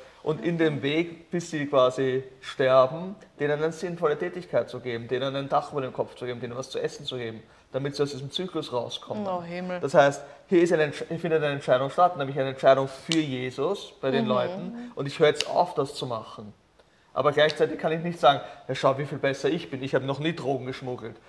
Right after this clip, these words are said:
Speaker 1: Schau,
Speaker 2: Ja,
Speaker 1: wie
Speaker 2: ja.
Speaker 1: rein mein Leben ist.“ Weil ich habe diese ganzen Umstände nicht. Also, dass ich, äh, die, die,
Speaker 2: Ja, ja,
Speaker 1: die, die,
Speaker 2: es geht nicht,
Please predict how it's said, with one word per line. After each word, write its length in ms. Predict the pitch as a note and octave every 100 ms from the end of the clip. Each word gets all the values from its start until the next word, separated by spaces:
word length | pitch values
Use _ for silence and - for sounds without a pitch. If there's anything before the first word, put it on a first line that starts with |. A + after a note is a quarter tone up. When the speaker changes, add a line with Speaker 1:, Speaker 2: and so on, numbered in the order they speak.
| -
Speaker 1:
Schau, 80 | G3+
Speaker 2:
Ja, 60 | -
Speaker 1:
wie 60 |
Speaker 2:
ja. 120 | D3+ D3
Speaker 1:
rein 140 | D3+
mein 260 | D3+ E3 D#3
Leben 280 | C#3+ C3 B2+
ist.“ 160 | A#2+
Weil 120 | - D#4
ich 120 | A4
habe 140 | F3
diese 140 | F3 F3+
ganzen 200 | F3+ G#3+
Umstände 400 | G#3+ F#3 E3+ D#3
nicht. 260 | D3 C#3 - - -
Also, 160 | D#3+ D#3+
dass 140 | E3
ich, 180 | D#3+ D#3+ - A2 D#3
äh, 180 | E3+ D#3+ D#3+ E3
die, 140 | F#3 -
die, 80 | A3+
Speaker 2:
Ja, 60 |
ja, 240 | C4 C4 G#3
Speaker 1:
die, 120 | F3+
die, 100 | F#3+
Speaker 2:
es 60 | F3+
geht 200 | B3+ G#3
nicht, 240 | F3+ F#3